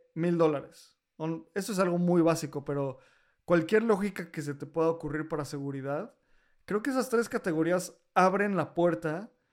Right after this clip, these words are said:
a, pues, una evolución mucho más grande. Y como decía en el podcast, cuando salió el primer iPhone, Lalo, ¿te imaginas un iPhone sin App Store y sin cuatro G? Que era,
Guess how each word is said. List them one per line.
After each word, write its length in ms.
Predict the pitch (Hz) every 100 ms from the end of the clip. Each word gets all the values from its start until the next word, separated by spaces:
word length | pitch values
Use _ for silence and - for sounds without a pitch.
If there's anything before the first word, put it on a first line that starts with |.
| _ _ _ -
a, 680 | 156 160 156 151 143 - _ _ _ _ _ _ _ _ _ _ -
pues, 340 | - 156 - -
una 200 | 196 240
evolución 400 | 208 165 160 220
mucho 240 | 208 165
más 160 | 175 190
grande. 300 | 220 254 170
Y 40 |
como 240 | 160 175 165
decía 220 | 160 214
en 80 | 247
el 100 | 226
podcast, 600 | 202 175 196 208 285 _ _ _ _
cuando 220 | 175 175
salió 180 | 170 190
el 100 | 247
primer 300 | 254 262 220
iPhone, 460 | 185 165 185 226 -
Lalo, 320 | 175 190 196
¿te 80 | 185
imaginas 380 | 202 196 262 262
un 100 | 226
iPhone 480 | 190 180 196 214 - _ _
sin 260 | - 160 165
App 140 | 190
Store 440 | - - 196 247 311 _ _ _ _ _ _ _ _
y 100 | 170
sin 640 | 160 165 160 156 156 151 139
cuatro 300 | 185 196 208
G? 320 | - 180 269 - _ _ _ _
Que 80 | 170
era, 420 | 175 175 165 -